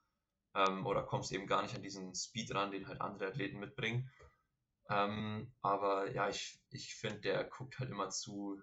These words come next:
sehr auf andere Athleten, ähm, und fixiert sich halt zu sehr auf irgendwie an-, irgendwelche anderen Typen. Und was natürlich bei ihm noch so ein Ding ist, er ist halt einfach im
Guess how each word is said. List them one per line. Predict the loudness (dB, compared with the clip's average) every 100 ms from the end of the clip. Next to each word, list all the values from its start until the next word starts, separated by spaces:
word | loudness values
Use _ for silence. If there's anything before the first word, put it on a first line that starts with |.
| -12
sehr | -4 0 2
auf | 0 -2
andere | -4 -2 -2
Athleten, | -2 0 0 2 -2 -4 -10 _ _ 0
ähm, | 2 4 0 -6 -10 -16 _ _ _ _ _ _ _ _
und | -4
fixiert | -2 0 2 0
sich | 2
halt | 2 2
zu | -2 -2
sehr | 4 4
auf | 2
irgendwie | -4 0 0
an-, | 0 -4 -8 -4
irgendwelche | -2 0 0 0
anderen | 0 0
Typen. | 0 0 0 -2 -6 _ _ _ _ _
Und | -6 2
was | 4 4
natürlich | -2 -2 -2 0
bei | 0
ihm | 0
noch | 0 -2
so | -2 -2
ein | -2
Ding | -2
ist, | -2 -2
er | -2 -2
ist | -2 -2
halt | -2
einfach | -4 -4 -4 -6 -10 -8
im | -6 -6 -8 -12